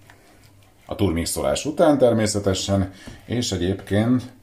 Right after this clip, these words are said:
egy pár perc után, most már egyébként egy ilyen három-négy perce kevergetem hősiesen, látjátok, hogy kezd ilyen nyúlóssá válni. Szerintem hamarosan tálalhatjuk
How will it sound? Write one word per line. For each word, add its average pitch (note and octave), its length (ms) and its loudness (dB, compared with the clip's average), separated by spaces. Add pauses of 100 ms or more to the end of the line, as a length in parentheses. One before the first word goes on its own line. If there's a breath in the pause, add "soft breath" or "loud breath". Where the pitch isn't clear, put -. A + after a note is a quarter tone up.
(420 soft breath)
egy - 100 -14
pár B2 340 2
perc E2 280 -2
után, B2 360 2
most F#2 280 -4
már E2+ 120 -6
egyébként D#2+ 480 -8
egy D#2 120 -10
ilyen E2+ 180 -2
három-négy D#2+ 540 -4
perce D#2+ 300 -6
kevergetem D#2+ 880 -2 (100)
hősiesen, G#2 840 -2 (580 loud breath)
látjátok, F2+ 480 -2
hogy D2 140 -8
kezd D#2+ 280 -4
ilyen D2+ 160 -2
nyúlóssá D#2 680 -4
válni. A#2 720 0 (440 loud breath)
Szerintem E2+ 480 -2
hamarosan D#2 600 -4
tálalhatjuk G#2+ 880 0